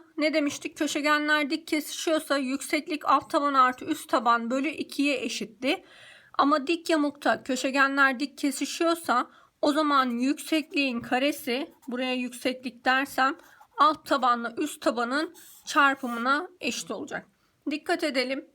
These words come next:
İkizkenar yamukta köşegenler dik kesiştiğinde yükseklik alt taban artı üst taban bölü iki. Dik yamukta köşegenler dik kesişiyorsa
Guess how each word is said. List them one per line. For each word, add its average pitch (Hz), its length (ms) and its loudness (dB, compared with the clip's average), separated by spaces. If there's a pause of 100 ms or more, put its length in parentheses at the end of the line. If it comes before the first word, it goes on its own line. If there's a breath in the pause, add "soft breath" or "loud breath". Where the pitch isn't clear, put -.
(100)
İkizkenar 302 680 2
yamukta 294 480 0
köşegenler 269 680 0
dik 262 160 -6
kesiştiğinde 254 680 -4
yükseklik 240 720 -4
alt 247 240 0
taban 277 260 0
artı 262 300 4
üst - 220 -10
taban 254 380 2
bölü 285 180 0
iki. 302 440 -2 (840 loud breath)
Dik 392 240 0
yamukta 262 500 -2
köşegenler 247 680 0
dik 233 140 -10
kesişiyorsa 302 720 -2